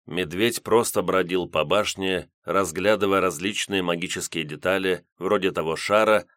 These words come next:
парящего посреди одной комнаты, на котором были очертания материка, закрашенные ярко-оранжевым с надписью "Наймерия", а странное свечение от этой геометрической фигуры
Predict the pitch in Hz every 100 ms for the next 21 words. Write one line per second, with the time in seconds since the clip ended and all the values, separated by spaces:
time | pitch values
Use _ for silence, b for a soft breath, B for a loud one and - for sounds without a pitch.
0 | _ 90 95 101 - 101 90 95 - 98
1 | 92 92 90 90 95 92 92 - 90 85
2 | _ _ _ - 92 104 - 104 98 98
3 | 98 95 101 90 98 92 90 82 76 82
4 | 78 80 85 78 _ _ - 87 101 101
5 | 104 - 98 95 92 92 90 92 90 92
6 | 85 90 90 85 _ - - 95 95 95
7 | - 92 90 87 87 98 101 104 92 _
8 | _ _ _ _ _ _ 82 87 113 123
9 | 123 120 101 110 107 117 110 101 98 104
10 | 98 90 98 101 92 101 95 - 95 -
11 | 90 101 117 113